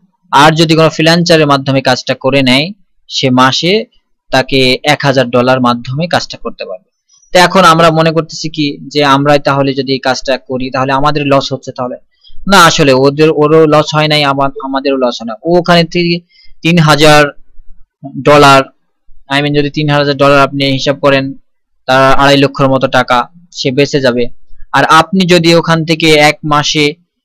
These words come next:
আপনি ইনকাম করেন, আহ, এক হাজার ডলার, তাহলে আপনি ওখানে প্রায় পঁচাত্তর থেকে আশি হাজার টাকা পেয়ে যাবেন, যেটা বাংলাদেশে যদি আপনি আপনার নিজের দেশে বসে যদি আপনি কোনো জায়গায় গ্রাফিক্স ডিজাইনের কাজ করেন,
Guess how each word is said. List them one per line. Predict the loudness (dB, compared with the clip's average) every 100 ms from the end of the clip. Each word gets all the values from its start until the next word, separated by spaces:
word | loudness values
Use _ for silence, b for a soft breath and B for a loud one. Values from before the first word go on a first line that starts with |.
| _ -2
আপনি | -2 0 0
ইনকাম | 0 0 0
করেন, | 2 2 2 -2 -12 -18 _ -20 -20 -20 _ -4
আহ, | 0 2 2 2 -2 -10 -4
এক | -4 -2
হাজার | 0 0 2
ডলার, | 4 2
তাহলে | 2 2 2
আপনি | 2 0 0 -2 0
ওখানে | 0 -2 -2 0 0 -2 -6 -16 -8
প্রায় | 0 2 2
পঁচাত্তর | 0 -4 -2 -4 -2 -2 -2 -4
থেকে | -4 0 2 2 -2 _ _ _ -12 -10 -2
আশি | 0 0 0 0 0
হাজার | 0 -2 0 -2 0
টাকা | -2 0
পেয়ে | -2 0 0
যাবেন, | 0 -2 -4 -10 _ _ _ _ -4
যেটা | 0 2
বাংলাদেশে | 4 4 4 2 0 0
যদি | -2 0 2
আপনি | 0 0 -2
আপনার | -2 -2 -4
নিজের | -2 -2 -2
দেশে | -4 -2 -4
বসে | -4 -8 -6
যদি | -6 -2
আপনি | -2 -2 -4
কোনো | -2 -2
জায়গায় | -2 -4 -4
গ্রাফিক্স | -6 -8 -14 -14
ডিজাইনের | -10 -8 -6
কাজ | -4 -4 0
করেন, | 2 2 -2